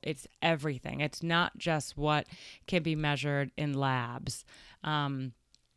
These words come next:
and then you start to figure out, okay, more than what we can do to make your problems go away, why are they showing up in the first place? And then functional medicine uses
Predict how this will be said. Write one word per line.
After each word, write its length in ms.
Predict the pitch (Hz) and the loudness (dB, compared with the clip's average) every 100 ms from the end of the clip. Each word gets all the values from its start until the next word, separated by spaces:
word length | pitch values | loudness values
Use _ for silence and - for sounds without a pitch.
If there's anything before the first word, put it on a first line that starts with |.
| _ - | _ -4
and 220 | 165 175 | 2 6
then 300 | 175 185 175 | 8 8 6
you 120 | 151 | 2
start 300 | 143 - 143 | -2 -2 -2
to 80 | 143 | -4
figure 300 | - 147 143 | -2 0 2
out, 300 | 139 135 135 - | 4 4 2 2
okay, 380 | 165 - 139 131 | 0 0 -2 -2
more 400 | 160 160 170 185 | -2 0 2 2
than 240 | 190 170 156 | 2 0 0
what 160 | 156 | 0
we 140 | - 160 | -2 -4
can 200 | 151 143 | -6 -4
do 300 | 147 147 143 | 0 0 0
to 80 | 139 | 0
make 380 | 143 139 - - | -2 -2 -6 -10
your 200 | 147 143 | -6 -4
problems 560 | - 143 139 139 135 | -2 -2 0 -2 -4
go 180 | - 139 | -2 -2
away, 540 | 131 135 190 170 143 139 | 0 4 6 6 4 2
why 440 | 143 135 147 151 | -2 0 2 2
are 200 | 156 147 | 2 0
they 320 | 139 139 139 135 | 0 0 0 -2
showing 460 | - 139 135 131 | -2 0 0 -2
up 140 | 127 135 | -4 -4
in 80 | |
the 80 | 127 | -6
first 360 | - 127 127 - | -6 -6 -6 -6
place? 400 | - 147 135 - - - - - - | -6 -6 -10 -16 -20 -20 -20 -20 -4
And 160 | 160 160 | -2 0
then 80 | 151 | 0
functional 460 | - 170 - 165 | 0 0 -2 -2
medicine 500 | 160 151 151 - 147 | 0 0 0 -2 -2
uses 540 | 147 139 151 143 135 | -2 0 0 0 -2